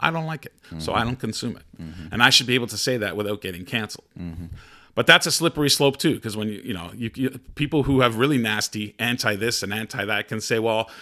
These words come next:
Speaker 1: I have a right to say that I don't like it." But the problem with social media is, is people see it and they read it, and then they start to say, "Well, if those people all think that way, maybe I should think that way too."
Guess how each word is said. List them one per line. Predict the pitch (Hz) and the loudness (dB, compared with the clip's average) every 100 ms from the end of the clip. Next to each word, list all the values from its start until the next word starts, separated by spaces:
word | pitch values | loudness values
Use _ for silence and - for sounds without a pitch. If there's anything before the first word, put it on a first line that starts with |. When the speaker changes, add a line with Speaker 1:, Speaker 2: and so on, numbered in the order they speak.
| - - | -16 -2
Speaker 1:
I | 120 | 2
have | 127 | 4
a | 117 | 4
right | 120 123 | 2 0
to | 117 | -2
say | - 120 | 0 0
that | 113 | 0
I | 110 | 0
don't | 110 110 | -2 -2
like | 123 - | -4 -2
it." | 107 113 | -8 -6
But | 123 | -8
the | |
problem | 120 151 165 | 0 2 2
with | 143 | 0
social | 143 127 123 | 0 0 2
media | 123 151 131 | 0 0 -2
is, | 98 107 | -2 -6
is | 113 | -6
people | - 147 143 | -6 -6 -6
see | 127 - 139 | -6 -4 -4
it | 127 | -4
and | 110 | -4
they | 110 | -2
read | 107 127 120 | -2 -2 -2
it, | 98 | -4
and | 104 107 | -6 -6
then | 120 | -6
they | |
start | 117 - 120 | -6 -4 -4
to | 127 | -4
say, | - 123 | -2 0
"Well, | 127 123 | 0 -4
if | 117 | -2
those | 139 151 | -2 -2
people | 139 113 | -6 -4
all | 104 101 | -4 -4
think | 117 101 | -6 -6
that | 95 82 | -6 -6
way, | 104 | -6
maybe | 107 104 | -4 -4
I | 101 | -4
should | 101 90 | -6 -8
think | 98 85 | -12 -10
that | 82 | -10
way | - 85 | -10 -14
too." | - 107 | -12 -12